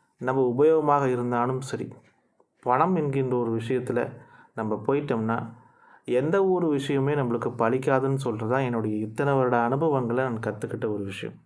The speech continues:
சரி, என்ன அனுபவம் ஏற்பட்டது? அதை பத்தி நம்ம இன்னைக்கு அந்த தொகுப்புக்குள்ள போலாம். அதுக்கு முன்னாடி நம்ம சேனலை இப்பதான் பார்க்குறீங்கன்னா சப்ஸ்கிரைப் பண்ணி வச்சுக்கோங்க. அருகில் இருக்கக்கூடிய பெல் ஐகானை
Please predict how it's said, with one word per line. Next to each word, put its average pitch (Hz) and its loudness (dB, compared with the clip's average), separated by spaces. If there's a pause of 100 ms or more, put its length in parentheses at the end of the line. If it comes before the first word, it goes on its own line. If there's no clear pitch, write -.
(720)
சரி, 147 -2
என்ன 180 2
அனுபவம் 156 2
ஏற்பட்டது? 120 -2 (680)
அதை 117 -4
பத்தி 123 -2
நம்ம 117 -2
இன்னைக்கு 107 -6 (640)
அந்த 117 -4
தொகுப்புக்குள்ள 117 -2
போலாம். 110 -4 (640)
அதுக்கு 117 -2
முன்னாடி 131 2
நம்ம 151 0
சேனலை 131 0
இப்பதான் 135 2
பார்க்குறீங்கன்னா 135 2
சப்ஸ்கிரைப் 135 0
பண்ணி 120 0
வச்சுக்கோங்க. 113 0 (160)
அருகில் 190 4
இருக்கக்கூடிய 131 0
பெல் 120 0
ஐகானை 117 -2